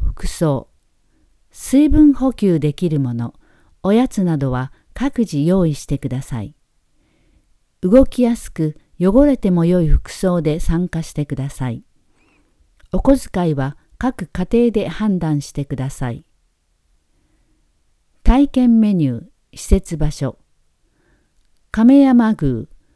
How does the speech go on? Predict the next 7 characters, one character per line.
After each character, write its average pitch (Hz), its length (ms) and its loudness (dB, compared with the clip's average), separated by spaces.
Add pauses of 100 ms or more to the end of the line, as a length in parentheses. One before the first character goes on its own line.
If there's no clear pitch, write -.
(360)
軍 214 280 6
艦 214 380 2
岩、 127 340 0 (840)
青 240 280 6
の 170 180 0
洞 139 240 0
門。 123 360 -4